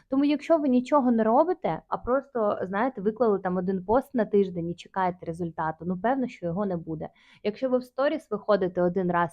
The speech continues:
на місяць, ну, певно, що результату не буде. Якщо ви ніяк не просуваєтеся, не створюєте план, просто робите якісь рандомні речі, результату не буде. Але якщо ви робите все чітко, злагоджено,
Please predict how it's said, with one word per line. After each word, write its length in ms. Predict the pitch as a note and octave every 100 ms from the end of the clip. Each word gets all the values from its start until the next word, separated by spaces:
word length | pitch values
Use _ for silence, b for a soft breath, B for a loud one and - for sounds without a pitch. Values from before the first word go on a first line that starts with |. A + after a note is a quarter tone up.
| -
на 80 |
місяць, 480 | F3 E3+ D#3+ E3 D#3+
ну, 100 | A3+
певно, 320 | A3 A#3 C#4 A#3+
що 160 | -
результату 560 | F3 F3 E3 F3 F#3 F3
не 120 | E3+
буде. 320 | D#3+ D#3 D3+ - B B3
Якщо 300 | - G3+ -
ви 100 | C4+
ніяк 380 | C4 B3 B3 B3+
не 100 | A#3
просуваєтеся, 920 | A3+ A#3+ - A3 A#3 C4 A#3+ G#3+ -
не 100 | G#3+
створюєте 580 | G#3+ _ A#3+ C4+ B3+ B3+
план, 440 | B3 A3 G3 F3 F3+
просто 420 | A3+ C#4 C4+ A3
робите 420 | A3+ A3+ G#3+ G3
якісь 300 | G#3 A3 -
рандомні 640 | G3+ B3+ A3+ G#3 F3 E3+
речі, 460 | F3+ C#4+ G4+ - - b b b
результату 720 | - A3+ A#3+ A3+ B3 C4 G3+ -
не 180 | F#3 G#3
буде. 340 | F3+ E3+ E3 - B B
Але 280 | F#3+ G#3+ A3+
якщо 640 | G#3+ G#3 - - B3+ B3 F3
ви 220 | F#3 D#3+ - b b
робите 480 | G3 A3 F#3 F3+ F3+
все 240 | - G3
чітко, 640 | F#3+ - A#3 B3 - - -
злагоджено, 880 | F#3 G3 G#3 G#3 F#3 F3 D#3+ D#3+